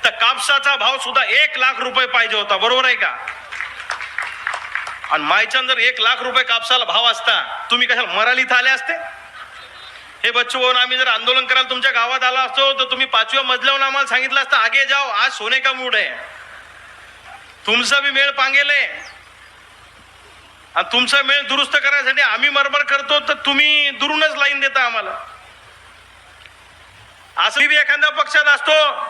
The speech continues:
तर आमदार मंत्री कुठेतरी झाला होता असतो. पण काय झालंय, आम्हाला लागलाय तुमचा नाद. आम्ही तुमच्या नांदी येईन, तुम्ही दुसऱ्या याच्या नांदी आहे. मला सांगा,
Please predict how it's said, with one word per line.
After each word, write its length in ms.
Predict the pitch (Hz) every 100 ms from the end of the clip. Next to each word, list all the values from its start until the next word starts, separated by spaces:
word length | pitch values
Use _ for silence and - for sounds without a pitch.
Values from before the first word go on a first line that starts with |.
| - - - - - - - - -
तर 40 | 269
आमदार 360 | 269 294 294
मंत्री 280 | 285 277 285
कुठेतरी 360 | 269 277 294 294
झाला 260 | 240 269
होता 180 | 302 226
असतो. 220 | - - - - - - - - - - - -
पण 80 | 262
काय 260 | 277 285
झालंय, 200 | 277 302
आम्हाला 380 | 269 262 262 285
लागलाय 300 | 269 262 285
तुमचा 380 | - 269 320 294
नाद. 280 | 262 277 262 - - - - - - - - - - - - - -
आम्ही 280 | 180 240 285
तुमच्या 440 | - 262 262 302
नांदी 300 | 285 277 285
येईन, 280 | 294 311 320
तुम्ही 160 | 302 302
दुसऱ्या 360 | 285 - 320
याच्या 180 | 302 294
नांदी 380 | 269 226 185 135
आहे. 220 | - - - - - - - - - - - - - - - - - - - - - - - - - - - - - - - - - - - - 180
मला 340 | 220 269 294
सांगा, 600 | 294 233 233 208 214 -